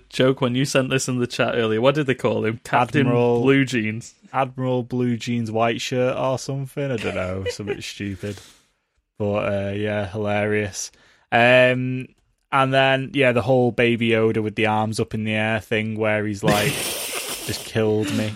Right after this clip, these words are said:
Speaker 2: I was like,
Speaker 1: Like
Speaker 2: "That's
Speaker 1: it,
Speaker 2: a meme."
Speaker 1: like a roller coaster. Everyone's saying now that, like, the, like, making him into, like, a little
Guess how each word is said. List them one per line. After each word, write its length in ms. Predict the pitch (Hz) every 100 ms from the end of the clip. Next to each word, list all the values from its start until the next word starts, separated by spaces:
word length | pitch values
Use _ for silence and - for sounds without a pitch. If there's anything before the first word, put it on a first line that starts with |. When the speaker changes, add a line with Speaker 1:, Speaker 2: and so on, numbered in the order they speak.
| -
Speaker 2:
I 80 | 110
was 140 | 110
like, 140 | 104 110
Speaker 1:
Like 200 | 117 117
Speaker 2:
"That's 160 | 160
Speaker 1:
it, 40 | 113
Speaker 2:
a 20 |
meme." 360 | 104 104 101 104
Speaker 1:
like 220 | 117 120
a 80 | 123
roller 340 | 113 110 113
coaster. 460 | - 107 110 - 104 208 208
Everyone's 440 | 143 160 175 160
saying 400 | - - 131 135
now 280 | 117 120 123
that, 180 | 113 -
like, 360 | 107 104 104 -
the, 320 | 113 151 -
like, 180 | 120 110
making 340 | 117 117 117 120
him 100 | 117
into, 200 | 113 113
like, 200 | 104 107
a 40 |
little 360 | 107 110 110